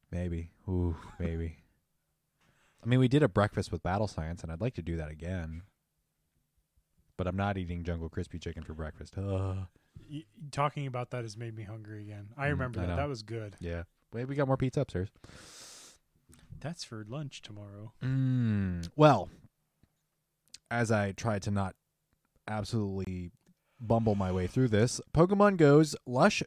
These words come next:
Speaker 1: Jungle event features Cottonee, Formantis, Tapu Lele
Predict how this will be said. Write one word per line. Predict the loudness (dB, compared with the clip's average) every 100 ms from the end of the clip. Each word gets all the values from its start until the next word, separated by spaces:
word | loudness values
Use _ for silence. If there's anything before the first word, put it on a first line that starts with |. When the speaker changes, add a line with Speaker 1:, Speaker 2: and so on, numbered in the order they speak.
| 0
Speaker 1:
Jungle | 2 4 4 2 2
event | 0 -2 -2
features | -4 -2 2 2 0 -2
Cottonee, | 0 0 0 -4 -4
Formantis, | 0 2 2 0 0 -2 -2 -4
Tapu | -4 -2 -2
Lele | 0 0 2 0